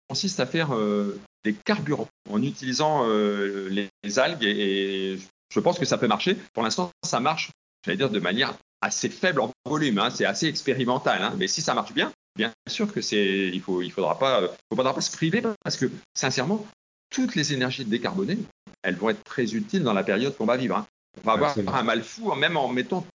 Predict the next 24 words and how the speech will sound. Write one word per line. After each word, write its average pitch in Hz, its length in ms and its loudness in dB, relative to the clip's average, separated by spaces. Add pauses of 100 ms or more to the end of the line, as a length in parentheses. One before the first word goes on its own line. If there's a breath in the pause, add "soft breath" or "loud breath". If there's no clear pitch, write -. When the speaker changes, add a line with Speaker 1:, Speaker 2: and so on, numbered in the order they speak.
Speaker 1:
tout 233 120 0
le 220 80 4
monde 202 380 4
sur 143 160 0
le 139 80 0
pont 160 180 -2
ensemble. 131 220 -4 (640)
Speaker 2:
Dernière 127 260 6
question 131 280 0
de 120 80 0
Jean-Yves. 135 520 4
Euh, 113 160 4
l'entrepreneuriat 131 680 4
est-il 135 260 2
fortement 147 840 0
favorisé 131 720 4
pour 113 240 2
accompagner 117 420 2
l'innovation 110 480 4
et 120 60 4
notamment 110 260 2
la 113 80 4
transformation 120 540 2
digitale 95 560 -2